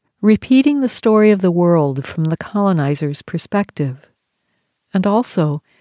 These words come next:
they are ignoring centuries of Jewish reading of those same texts, their own Hebrew texts, in a long history of interpretation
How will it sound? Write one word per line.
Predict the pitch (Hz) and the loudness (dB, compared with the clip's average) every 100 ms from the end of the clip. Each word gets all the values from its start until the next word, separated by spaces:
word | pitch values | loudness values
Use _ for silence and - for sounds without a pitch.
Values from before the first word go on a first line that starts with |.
| _ - | _ -4
they | 202 208 | 0 2
are | 196 | 2
ignoring | 185 185 196 214 226 220 | 2 2 2 2 2 0
centuries | - - 247 285 - 262 254 - | -2 -4 -4 -4 -6 -4 -4 -4
of | 190 170 | -4 -2
Jewish | 190 220 220 - | 0 0 0 -2
reading | 170 180 208 160 139 | -2 0 2 0 -2
of | 139 | -4
those | 151 147 | -4 -4
same | - 175 185 | -2 0 0
texts, | 180 - 196 - - - - _ _ | 0 0 -2 -2 -16 -20 -20 _ _
their | 170 185 185 | 0 2 2
own | 180 220 208 151 | 0 0 0 -2
Hebrew | - 208 214 165 151 | -2 -2 0 0 -2
texts, | - 247 233 - - - - - _ _ - | -4 -6 -4 -6 -14 -18 -20 -20 _ _ -2
in | 208 | 2
a | 208 | 2
long | 196 214 240 262 269 | 0 0 0 -2 -4
history | 226 254 - - 208 | -2 -2 -2 0 0
of | 190 | 2
interpretation | 190 - 196 190 - 170 156 - 135 | 0 0 -2 -2 -2 0 0 -4 -6